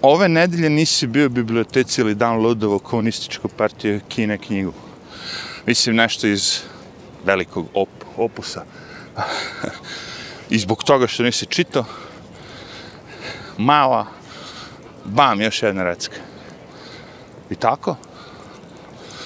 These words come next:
<laughs> Tako ja to vidim. Tako je sad, u stvari, ne vidim ga ja. Dobro je što ga ja ne vidim. <laughs> Nego samo ovi ljudi tamo, jadni ljudi, jebote. Stvarno jadni Kinezi, čoveče.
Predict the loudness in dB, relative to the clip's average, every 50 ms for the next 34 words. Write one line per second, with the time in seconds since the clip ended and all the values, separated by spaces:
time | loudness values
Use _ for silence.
0 | -16 -14 -6 -4 -2 -2 -2 -2 -4 -6 -6 -8 -10 -10 -16 -16 -16 -16 -14 -14
1 | -14 -14 -14 -8 -2 -2 0 2 4 2 2 2 0 -2 0 0 -2 -2 -6 -10
2 | -14 -20 -20 -20 -20 -20 -20 -20 -20 -20 -20 -20 -20 -20 -20 -16 -16 -16 -16 -16
3 | -16 -18 -18 -10 -2 -2 -2 0 0 -2 -2 0 -2 -2 -2 -2 -4 -4 -4 -4
4 | -4 -6 -6 -8 -10 -8 -6 -4 -2 -2 -2 -2 -2 -2 -2 -2 -4 -4 -6 -10
5 | -18 -20 -20 -18 -18 -18 -18 -14 -8 -8 -6 -6 -6 -8 -8 -8 -6 -4 -2 -2
6 | -2 -2 -2 -2 -2 -2 -2 -2 -4 -4 -4 -2 -2 -4 -4 -8 -14 -12 -12 -12
7 | -12 -8 -4 -2 -2 0 0 0 0 0 2 2 2 2 2 2 2 2 2 0
8 | 0 0 -4 -4 -4 -2 0 2 4 4 4 4 0 -2 -2 0 0 0 -2 -2
9 | -4 -8 -6 -6 -8 -10 -12 -14 -20 -20 -20 -20 -20 -18 -18 -16 -16 -16 -16 -14
10 | -16 -16 -16 -14 -10 -8 -6 -4 -2 -2 0 0 0 0 -2 -2 -4 -6 -8 -8
11 | -8 -6 -6 -6 -6 -6 -8 -8 -8 -8 -10 -10 -12 -12 -12 -12